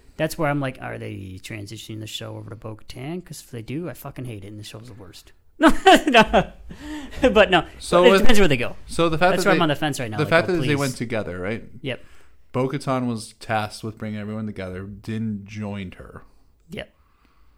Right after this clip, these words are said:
Speaker 2: Which I think is important. Din joined her.
Speaker 1: This is, it's gotta be, I, I'm hoping it's that love dynamic thing, or, like, a double
Speaker 2: God
Speaker 1: ruling
Speaker 2: damn it,
Speaker 1: dynamic.
Speaker 2: stop. You keep stealing my questions, man. <laughs>
Speaker 1: What's the next question? Sorry, sir.
Speaker 2: Shared leadership role? Lover's still possible.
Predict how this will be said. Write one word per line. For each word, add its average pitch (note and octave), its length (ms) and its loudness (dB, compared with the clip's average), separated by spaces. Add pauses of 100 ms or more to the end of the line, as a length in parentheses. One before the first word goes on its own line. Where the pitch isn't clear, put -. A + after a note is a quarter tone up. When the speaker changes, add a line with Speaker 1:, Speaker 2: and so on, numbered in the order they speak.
(380)
Speaker 2:
Which G#2+ 200 -12
I A2+ 80 -8
think A#2 220 -8
is G#2+ 160 -10
important. B1+ 540 -14 (440)
Din A2 240 -6
joined C#2+ 280 -12
her. C2 180 -16 (200)
Speaker 1:
This G3+ 140 -10
is, E3 100 -8
it's B2+ 220 -8
gotta F#3 220 -2
be, - 60 -8
I, C3 140 -4
I'm B2 140 -6
hoping A#3 260 0
it's G3+ 140 -2
that C#3 160 -4
love C3 240 -4
dynamic G#2 440 -12
thing, A2+ 200 -14
or, C3 220 -8
like, C3 160 -6
a B2+ 80 -4 (360)
double D3 240 0
Speaker 2:
God C3 80 -4
Speaker 1:
ruling C3 300 -2
Speaker 2:
damn A#3+ 80 0
it, - 40 -2
Speaker 1:
dynamic. G3 200 -2
Speaker 2:
stop. G3 320 -6 (1400)
You A#2+ 100 -8
keep G#3 240 -10
stealing D3 320 -6
my B2+ 80 -2
questions, C#3+ 480 -8
man. C3 160 -6
<laughs> - 160 -6 (320)
Speaker 1:
What's E3 160 6
the A3 60 10
next D3+ 240 0
question? C3 320 -4
Sorry, C#3 260 -6
sir. C3 320 -8
Speaker 2:
Shared F#3+ 400 4
leadership A3 400 0
role? B3+ 300 -2 (160)
Lover's A#3+ 320 2
still A3+ 180 0
possible. - 560 -4